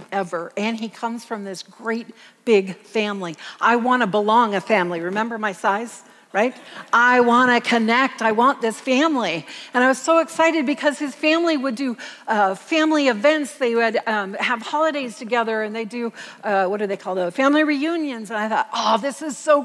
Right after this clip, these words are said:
cool." I had a desire for it.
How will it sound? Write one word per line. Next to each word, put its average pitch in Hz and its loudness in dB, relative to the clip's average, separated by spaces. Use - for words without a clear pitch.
cool." 269 -2
I 269 4
had 277 4
a 254 2
desire 254 0
for 226 2
it. 185 -6